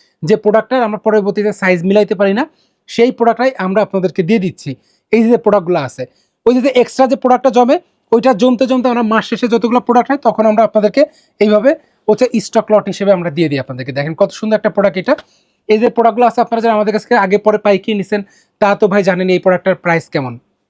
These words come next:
তো আমরা দেখাই দিচ্ছি আপনাদেরকে। দেখেন, এখানে বিভিন্ন ধরনের ওয়াশের প্রোডাক্ট আছে আমাদের কাছে, মিনিমাম এখানে বিশ থেকে পঁচিশটা ডিজাইনের প্রোডাক্ট আছে। আর আমাদের প্রত্যেকটা প্রোডাক্টই কিন্তু বিক্রি করতে না পারলে, আপনি এক বছর সময়ের মধ্যে আমাদেরকে সেই প্রোডাক্টটা ফেরত দিয়ে টাকা ফেরত নিতে পারবেন,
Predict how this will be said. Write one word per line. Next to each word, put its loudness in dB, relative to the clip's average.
তো -
আমরা 2
দেখাই 0
দিচ্ছি -4
আপনাদেরকে। -2
দেখেন, -4
এখানে 2
বিভিন্ন 2
ধরনের 0
ওয়াশের -2
প্রোডাক্ট 0
আছে -4
আমাদের -2
কাছে, -4
মিনিমাম 4
এখানে -2
বিশ -6
থেকে -10
পঁচিশটা -6
ডিজাইনের -4
প্রোডাক্ট -4
আছে। -14
আর 2
আমাদের 0
প্রত্যেকটা 0
প্রোডাক্টই 0
কিন্তু -2
বিক্রি -4
করতে 0
না 2
পারলে, 0
আপনি -4
এক 2
বছর -2
সময়ের -2
মধ্যে 2
আমাদেরকে 0
সেই 0
প্রোডাক্টটা -2
ফেরত -2
দিয়ে -2
টাকা 0
ফেরত 0
নিতে 0
পারবেন, 2